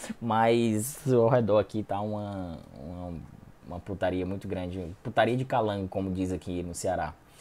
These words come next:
Mas enfim, é, a biografia do Jorge Amado da Gisela Aguiar, é, você comprando lá no site, parece que vem autografado por ela e vem, vem uns brindes, umas coisas. Essa é a recomendação que eu deixo para o amigo que gosta de biografia.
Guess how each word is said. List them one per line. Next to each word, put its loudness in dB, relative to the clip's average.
Mas 4
enfim, 0
é, 2
a 4
biografia 4
do 2
Jorge 2
Amado 0
da 2
Gisela 0
Aguiar, 0
é, -6
você -14
comprando -4
lá 0
no -4
site, -4
parece -2
que -8
vem -2
autografado -2
por -2
ela 4
e -2
vem, -6
vem -8
uns -6
brindes, -6
umas -6
coisas. -4
Essa 2
é -2
a -2
recomendação -4
que -10
eu -2
deixo -4
para -2
o 0
amigo -4
que -12
gosta -4
de -8
biografia. -2